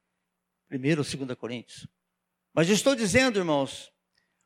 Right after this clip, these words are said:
porque fé, quando nós estivermos com Deus, não vai precisar mais. Esperança não também, porque nós vamos estar com Ele. Agora, amor é uma pessoa. Deus é amor. Então, o amor continua lá no céu, porque, porque Deus é amor.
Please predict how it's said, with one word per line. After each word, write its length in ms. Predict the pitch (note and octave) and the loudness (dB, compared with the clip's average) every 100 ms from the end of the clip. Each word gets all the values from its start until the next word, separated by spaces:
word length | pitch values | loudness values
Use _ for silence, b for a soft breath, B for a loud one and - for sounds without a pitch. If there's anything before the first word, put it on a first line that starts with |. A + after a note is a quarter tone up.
| _ | _
porque 440 | C4+ - D4 B3 | -2 2 4 4
fé, 500 | F#3+ - A#3+ D#4 G3 | 2 2 8 8 6
quando 300 | - C4+ D4+ | 2 2 4
nós 200 | C4 A#3 | 2 2
estivermos 360 | - A3+ A3 F#3 | 2 0 0 -2
com 200 | - E3+ | -4 0
Deus, 200 | G3 C#4+ | 2 4
não 80 | D4 | 4
vai 120 | D#4 | 2
precisar 340 | - C4+ C#4 | 2 -2 -2
mais. 600 | C#4 F3 C3 A#2+ - - _ _ _ _ - | -2 -2 -2 -6 -16 -20 _ _ _ _ 6
Esperança 600 | - D4 A#3 B3 E4+ F#4+ | 6 8 8 8 6 2
não 180 | G4 E4+ | 0 -2
também, 320 | F#4 F4+ D#4 | -2 0 0
porque 160 | - G#3+ | 0 -2
nós 140 | F3 | -2
vamos 160 | F#3 F3+ | -6 -6
estar 140 | G3+ | -6
com 180 | A#3+ B3+ | -4 -4
Ele. 260 | E4 D4 - _ _ _ _ _ | -4 -6 -16 _ _ _ _ _
Agora, 340 | - G#3+ B3 C4+ | -2 2 4 4
amor 600 | A3 G#3+ D4 E4+ F3+ - - - _ _ _ _ _ _ - | 4 4 6 8 6 2 -18 -20 _ _ _ _ _ _ 0
é 80 | |
uma 140 | G#3 C4+ | 2 4
pessoa. 720 | E4+ - - D#4 F#4 D3 - _ _ _ _ _ _ _ _ | 4 4 6 6 6 0 -8 _ _ _ _ _ _ _ _
Deus 380 | - D#4 F#4+ C4 | 6 8 8 8
é 60 | G3+ | 6
amor. 440 | E3 D#3+ C3 A2+ _ _ _ _ _ _ _ - | 4 0 -2 -4 _ _ _ _ _ _ _ -4
Então, 340 | F3+ A#3+ C#4+ | 2 6 8
o 60 | D4 | 8
amor 340 | G#3 G#3 D#4 | 10 10 10
continua 540 | F#4 - F#4+ F4 B3 | 6 2 2 6 4
lá 100 | A3+ | 4
no 140 | A#3 G#3+ | 0 -2
céu, 240 | - F3 | 0 0
porque, 280 | F#3 F#3 F3+ | -2 -4 -4
porque 160 | - B3+ | -4 -8
Deus 280 | A#3 D#4 | -2 -2
é 60 | F#4 | -4
amor. 380 | F4+ C#4+ D4 | -6 -6 -6